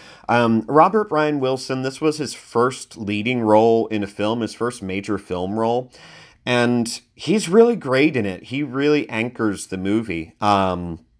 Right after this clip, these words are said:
and it's a shame because, because of the huge controversy that this film, uh, engendered when it came out, he was very ashamed of his work, and he actively told his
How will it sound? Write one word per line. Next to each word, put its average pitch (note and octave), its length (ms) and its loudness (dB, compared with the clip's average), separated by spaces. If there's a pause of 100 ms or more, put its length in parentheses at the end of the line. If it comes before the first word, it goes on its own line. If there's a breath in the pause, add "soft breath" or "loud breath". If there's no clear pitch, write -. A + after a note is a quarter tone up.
(460)
and A#2 560 0 (640 soft breath)
it's C3+ 160 0
a D3+ 60 -2
shame D#3+ 400 4
because, A2+ 400 -4
because B2 600 2
of C3+ 200 -4
the A#2+ 160 2
huge A2+ 720 -4
controversy B2 840 -4
that A2 380 2
this G2+ 300 -6
film, G2+ 600 0 (640 soft breath)
uh, G#2+ 240 2
engendered G#2+ 680 0
when G#2+ 180 0
it G#2+ 120 -6
came G#2+ 320 0
out, G#2+ 280 4
he A#2 200 -6
was C#3+ 140 -4
very B2 380 -2
ashamed F#2+ 720 -4
of F2+ 140 -8
his F2+ 180 -8
work, F#2 300 -2
and G2 80 -2
he F#2+ 100 -2
actively A#2 500 -4
told G#2 360 0
his F#2 260 -2